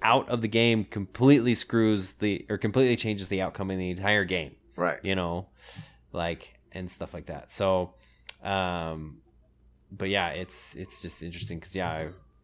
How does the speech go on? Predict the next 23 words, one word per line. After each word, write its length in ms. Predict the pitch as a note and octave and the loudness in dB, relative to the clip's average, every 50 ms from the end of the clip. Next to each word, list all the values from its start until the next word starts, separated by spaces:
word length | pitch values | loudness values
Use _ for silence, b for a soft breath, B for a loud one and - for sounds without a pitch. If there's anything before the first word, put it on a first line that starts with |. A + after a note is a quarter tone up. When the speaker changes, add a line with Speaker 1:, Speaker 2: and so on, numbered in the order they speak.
| _ _ _ - | _ _ _ -10
Speaker 1:
that 100 | F2 E2+ E2+ | -8 -8 -8
was 160 | F2+ F2+ F#2 | -8 -10 -10
my, 420 | F2 E2+ E2+ E2 E2 E2+ F2+ G2 - _ - | -10 -8 -6 -6 -6 -8 -8 -12 -14 _ -8
that 100 | E2+ E2+ | -6 -6
was 140 | E2+ E2+ | -6 -6
my 100 | F2+ F2 E2 | -6 -8 -8
strategy 400 | - - F#2+ E2+ E2+ E2 F2+ F2 | -6 -4 -2 -2 -2 -4 -4 -4
there. 340 | E2 G2 G2 G2 F#2+ F#2 - B B B B B B B B - | -2 0 0 0 0 -2 -4 B B B B B B B B -6
And 180 | - A#2 A#2 A#2 | -2 -2 0 2
then 300 | A#2+ B2 B2 B2 A#2 D#2 | 2 2 2 0 -2 -6
mine 320 | F2+ A2 A#2+ B2+ D#3 E3+ E3 | -6 -4 -2 0 2 2 2
is 140 | D3+ C3 A#2 | 0 -2 -2
just, 240 | A#2+ A#2 - - - | -4 -4 -4 -2 0
yeah, 260 | A2+ G#2+ F#2 E2+ G2 | 2 2 2 0 -2
very 220 | F#2 G2 G2+ G#2 G#2 | -2 -2 -2 0 0
much 300 | G#2 G#2 G2+ - - - | 0 -2 -2 -2 -2 0
like, 380 | F#2+ F2+ E2+ E2 D#2+ - - - B B B B B B B B B B B B B B B B _ _ _ _ _ _ _ _ _ _ _ _ _ _ _ - _ _ _ _ _ _ _ _ _ _ _ _ _ _ _ _ _ _ | 2 2 2 0 -2 -6 -12 -16 B B B B B B B B B B B B B B B B _ _ _ _ _ _ _ _ _ _ _ _ _ _ _ -20 _ _ _ _ _ _ _ _ _ _ _ _ _ _ _ _ _ _
you 160 | - C#3 B2+ A#2+ | -4 0 0 2
know, 180 | A2+ A2 A2 | 2 2 0
if 100 | G2+ - | 0 -2
the 80 | - - | -6 -6
odds 400 | - B2 C3 D3 D3 C3 B2+ C#3 | -2 2 2 2 2 2 2 4
are, 440 | C3+ B2+ B2 B2 B2 A#2 - - | 4 4 4 2 0 -2 -6 -12